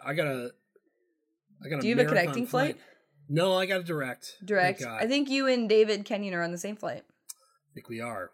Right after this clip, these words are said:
Speaker 1: which will be good. So I get in at a reasonable hour. Yeah, we should talk pod plans too. So we're, we will do a normal, normal, whatever is normal,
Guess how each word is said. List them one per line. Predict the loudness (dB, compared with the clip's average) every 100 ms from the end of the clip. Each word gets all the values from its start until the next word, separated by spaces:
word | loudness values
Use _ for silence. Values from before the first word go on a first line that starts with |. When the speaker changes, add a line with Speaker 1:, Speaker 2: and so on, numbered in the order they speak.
| _
Speaker 1:
which | -6
will | -4
be |
good. | 2 2 0 -2
So | 0
I | 0
get | -2 -4
in | -4 -4 -6 -8 _ _ _ _ _ _ -6
at | -4
a |
reasonable | -2 -2 -2 -2 -4
hour. | -4 -6 -8 -10 -10
Yeah, | -4 -2
we | -2
should | -2
talk | -4 -4
pod | -4 -4 -4
plans | -6 -8 -6
too. | -4 -4
So | -2
we're, | 0 2 2 -2 -6 -20 -6
we | 0
will | 4 4
do | 4 4 6 4
a | 2
normal, | 2 4 4 4 2 0 -4 -16 _ _ _ _ _
normal, | -2 2 2 0 -2
whatever | -2 -4
is | -6 -8
normal, | -12 -12